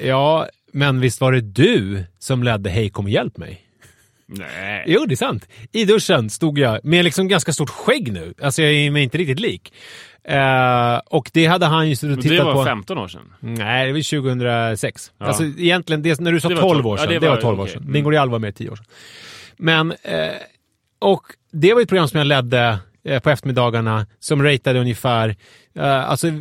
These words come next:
Speaker 1: vi hade bra i share, som de säger. Alltså, det var bara ungdomar som tittade. Men det var väl sådär mellan fem och tiotusen som tittade på det här programmet. Alltså, det var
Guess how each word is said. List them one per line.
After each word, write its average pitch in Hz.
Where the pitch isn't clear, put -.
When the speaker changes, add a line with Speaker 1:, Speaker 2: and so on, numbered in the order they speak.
Speaker 1:
vi 156
hade 160
bra 190
i 156
share, 190
som 139
de 123
säger. 143
Alltså, 143
det 139
var 131
bara 123
ungdomar 127
som 110
tittade. 110
Men 131
det 123
var 139
väl 127
sådär 101
mellan 117
fem 113
och 107
tiotusen 110
som 123
tittade 104
på 101
det -
här 85
programmet. 92
Alltså, 123
det 127
var 117